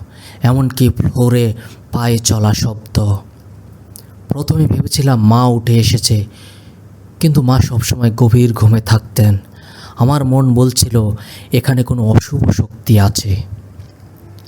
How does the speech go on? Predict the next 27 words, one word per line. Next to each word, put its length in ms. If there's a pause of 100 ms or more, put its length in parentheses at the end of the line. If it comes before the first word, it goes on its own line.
(680)
একদিন 300
আমার 160
ছোটবেলার 540
এক 240
বন্ধু 300
এসেছিল 500 (340)
আমাদের 380
ঘরে 280
রাত 300
কাটানোর 400
জন্য। 460 (640)
আমরা 280
খেলছিলাম 640
লুডো। 400 (460)
হঠাৎ 440
দেয়াল 280
বরাবর 420
একটি 260 (100)
কালো 280
ছায়া 460 (320)
দ্রুত 360
চলে 400
গেল। 300 (520)
আমি 140
চিৎকার 500
করে 200
বললাম, 480